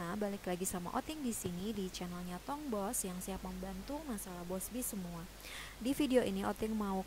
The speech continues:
kasih tahu gimana caranya membuat Google Form di, eh, Google Drive-nya Bos Bis. Nah, buat yang belum tahu, yuk disimak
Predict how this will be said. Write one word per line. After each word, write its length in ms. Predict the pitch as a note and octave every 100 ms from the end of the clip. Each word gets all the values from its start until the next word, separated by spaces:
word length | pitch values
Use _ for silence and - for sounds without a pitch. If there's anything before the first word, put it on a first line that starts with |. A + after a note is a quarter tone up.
| G3+
kasih 160 | G3
tahu 480 | G3+ G3 F3+ F3 F3+ G3
gimana 400 | G3 F#3+ F3+ F#3
caranya 640 | F#3+ F3+ F3+ F3+ F3 G#3
membuat 560 | A3+ A3 G3 F#3 F#3 A3+ G#3 F#3+
Google 320 | F3+ F3+ F3
Form 480 | - G#3 B3 C4+ A3
di, 320 | A3 C4 C4+ - - - -
eh, 200 | G3+ G3
Google 400 | F#3+ G3+ G3+ G3
Drive-nya 480 | G3 F#3+ F#3+ G#3 G#3
Bos 240 | F#3+ F3 -
Bis. 240 | F#3+ F3 F#3
Nah, 160 | F3
buat 160 | F3 F3
yang 160 | F3+
belum 160 | F3 F3+
tahu, 400 | F#3 E3+ F#3 A#3+
yuk 240 | A#3 C4+
disimak 640 | G#3 G#3+ A3 G3 F#3+ A3